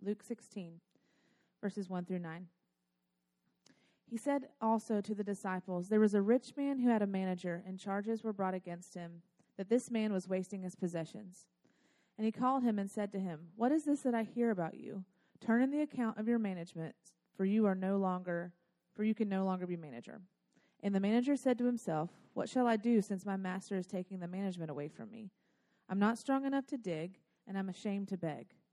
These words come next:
I have decided what to do so that when I am removed from management, people may receive me into their houses.' So, summoning his master's debtors one by one, he said to the first, 'How much money do you owe my master?'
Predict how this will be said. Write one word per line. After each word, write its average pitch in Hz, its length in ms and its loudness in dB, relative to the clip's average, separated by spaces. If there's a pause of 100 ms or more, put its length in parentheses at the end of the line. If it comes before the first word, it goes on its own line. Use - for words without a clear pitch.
(460)
I 202 80 -4
have 202 100 0
decided 214 480 2
what 262 180 2
to 277 100 0
do 190 240 2
so 190 120 -6
that 180 160 -2
when 190 140 -2
I 208 100 -2
am 226 140 2
removed 214 340 2
from 226 160 -2
management, 175 480 -6 (140)
people 214 260 -4
may 202 140 -2
receive 185 440 -6
me 190 120 -4
into 185 160 -4
their 170 140 0
houses.' 160 580 -10 (500)
So, 220 320 4
summoning 220 460 0
his 240 180 -2
master's 208 420 -4
debtors 175 420 0
one 180 200 -2
by 208 140 2
one, 180 280 -2
he 185 120 -10
said 180 220 -6
to 185 80 -4
the 180 100 -4
first, 160 420 -8 (480)
'How 233 120 0
much 254 240 -2
money 202 220 0
do 190 120 -2
you 180 200 4
owe 175 140 0
my 170 140 -4
master?' 165 540 -12